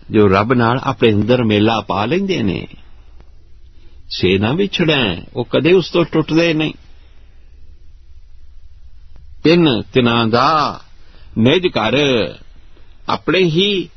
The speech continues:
ਆਤਮਾ ਨਾਲ, ਆਤਮਾ ਵਿੱਚ, ਆਪਣੇ ਹੀ ਜੋਤ ਵਿੱਚ ਵਾਸਾ ਹੋਏ, ਸੁਰਤ ਕਰਕੇ ਵਾਸਾ ਰਹਿੰਦਾ।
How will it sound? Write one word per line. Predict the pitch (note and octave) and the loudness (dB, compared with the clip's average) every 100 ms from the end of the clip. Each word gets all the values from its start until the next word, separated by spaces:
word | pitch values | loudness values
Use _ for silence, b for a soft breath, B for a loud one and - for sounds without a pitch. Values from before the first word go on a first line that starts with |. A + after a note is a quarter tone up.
| - - - - - - - - A#2+ | -20 -20 -20 -20 -20 -20 -20 -8 -2
ਆਤਮਾ | C#3+ D3+ C#3 G2+ | -2 0 -2 -2
ਨਾਲ, | C#2 A#1+ - - - | -4 -12 -20 -14 -4
ਆਤਮਾ | A2+ B2+ C#3 A2 | -2 -2 -2 -2
ਵਿੱਚ, | F#2+ B2 - - - - - - - - - | 0 0 -2 -16 -18 -20 -20 -20 -20 -20 -6
ਆਪਣੇ | G#2+ A2 E3 F3 | -4 -2 0 2
ਹੀ | D#3+ D#3+ | 2 2
ਜੋਤ | A#2 C3 D3 B2+ | 2 2 2 2
ਵਿੱਚ | A#2+ C3 - - - - - - b b b b - | 2 0 -2 -6 -8 -16 -20 -20 b b b b -2
ਵਾਸਾ | A2+ G#2+ A#2+ F#3+ G#3 | 0 0 0 -2 -2
ਹੋਏ, | E3 D3+ D3+ E3 D#3 | 0 2 2 2 -2
ਸੁਰਤ | - E3 - | 0 -2 -2
ਕਰਕੇ | C#3+ A#2+ C3 | -6 -4 -2
ਵਾਸਾ | B2 G2 G2 G2 G2+ | -2 -2 -4 -6 -4
ਰਹਿੰਦਾ। | A#2 B2+ | -6 -10